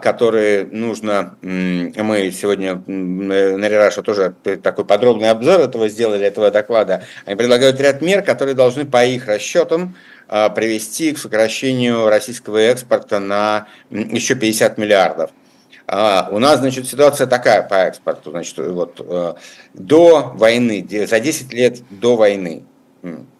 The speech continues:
средний, э, российский экспорт годовой, среднегодовой, составлял четыреста двадцать, там, один, ну, четыреста двадцать миллиардов долларов в год.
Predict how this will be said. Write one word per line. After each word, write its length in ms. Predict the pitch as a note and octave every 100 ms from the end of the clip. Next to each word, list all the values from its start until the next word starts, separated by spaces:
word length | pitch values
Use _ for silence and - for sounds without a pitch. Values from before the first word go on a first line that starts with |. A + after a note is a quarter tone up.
| -
средний, 580 | - A2+ D3 C3 A#2 A2+
э, 140 | A#2+
российский 480 | G#2+ G#2 C3+ C3 A2+
экспорт 600 | A2 E3+ - - G2 - _ _ _ -
годовой, 580 | - A2 A2+ G#2 E2+
среднегодовой, 840 | - A2 G2+ F#2+ F#2+ G2+ G#2 E2+ D#2 _ -
составлял 600 | - G2 A2+ E3+ D3+ -
четыреста 520 | - - D3 C3 A2
двадцать, 640 | F#2+ A2 A#2+ - F#2+ - -
там, 300 | F2 D#2 C2+ _ _ _ - -
один, 460 | F#3 F#3 C#3+ A#2
ну, 180 | C#3+ E3+
четыреста 420 | C#3+ - C#3 C3 A2+
двадцать 320 | A2+ A#2+ -
миллиардов 400 | G2+ G#2+ G#2+ F#2+
долларов 380 | F#2+ F#2+ F2+ F2
в 40 |
год. 200 | E2+ E2+